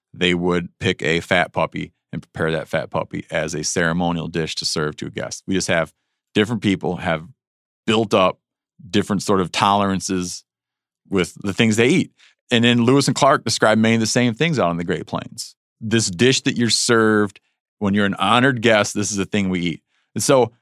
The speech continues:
these are things I like to think about and wrestle with. And so I went and, you know, years ago,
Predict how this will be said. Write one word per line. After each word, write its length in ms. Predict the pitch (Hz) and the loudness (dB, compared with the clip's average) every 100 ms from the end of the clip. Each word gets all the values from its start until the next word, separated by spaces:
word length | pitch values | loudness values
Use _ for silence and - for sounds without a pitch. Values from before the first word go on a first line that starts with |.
| _ | _
these 140 | 135 160 | 2 2
are 40 | |
things 160 | 160 139 | 4 4
I 60 | 120 | 4
like 180 | 113 | 4
to 60 | - | 0
think 260 | - 107 110 | -2 -2 2
about 300 | 113 117 98 | 2 2 2
and 80 | |
wrestle 300 | 92 90 - | 2 2 0
with. 120 | 120 120 | -2 0
And 100 | 110 | 0
so 100 | 117 | 2
I 80 | |
went 240 | 113 120 120 | 2 2 0
and, 260 | 120 113 - | 0 -2 -4
you 120 | 117 | -2
know, 180 | 113 120 107 | 0 0 -2
years 520 | 104 104 117 156 110 | -2 2 4 4 2
ago, 480 | 95 147 104 98 | 2 2 2 -2